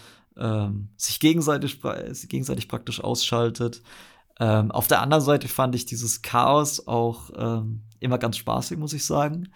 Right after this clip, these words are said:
Ähm, und ja, so zu komplett hab ich da jetzt auch noch kein Fazit zu, wie ich das finde. Aber es fällt definitiv auf. Also das ist, ähm, innerhalb der ersten dreißig Sekunden bemerkt man das schon direkt,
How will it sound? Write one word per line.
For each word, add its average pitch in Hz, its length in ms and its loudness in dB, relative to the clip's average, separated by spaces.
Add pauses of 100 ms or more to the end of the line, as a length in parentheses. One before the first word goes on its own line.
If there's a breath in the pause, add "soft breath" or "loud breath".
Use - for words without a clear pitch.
(680 loud breath)
Ähm, 123 540 2 (240)
und 117 760 0
ja, 113 220 2
so 117 100 -4
zu - 400 -8
komplett 156 480 -4
hab 147 140 -4
ich 135 100 -6
da 131 140 -2
jetzt 131 200 -4
auch - 200 -6
noch 127 180 -8
kein 131 500 -2 (240)
Fazit 135 640 0
zu, 139 380 -4
wie - 100 -8
ich 180 120 -10
das - 180 -6
finde. 139 560 -2 (280 loud breath)
Aber 117 160 0
es 131 100 2
fällt 131 280 0
definitiv 123 540 -2
auf. 120 340 -6
Also 113 160 -4
das 117 200 -2
ist, - 360 -4
ähm, 113 460 -2 (240)
innerhalb 123 400 2
der - 120 -2
ersten - 300 -2
dreißig 117 320 -4
Sekunden 127 440 -2
bemerkt 117 340 -4
man 117 100 -2
das 110 160 -4
schon 113 140 -4
direkt, 120 420 -4